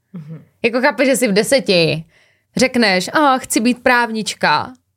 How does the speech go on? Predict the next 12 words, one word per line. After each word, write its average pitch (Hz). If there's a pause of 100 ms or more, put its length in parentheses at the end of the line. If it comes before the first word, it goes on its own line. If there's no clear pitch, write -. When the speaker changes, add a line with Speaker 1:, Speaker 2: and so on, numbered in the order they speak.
(400)
Speaker 2:
A 240
ty -
fakt 254
na 233
tu 233
právničinu 233
Speaker 1:
No 185
Speaker 2:
jsi 226
Speaker 1:
jo, 180
no. 165
Speaker 2:
přijatá. 175 (720)
A, 190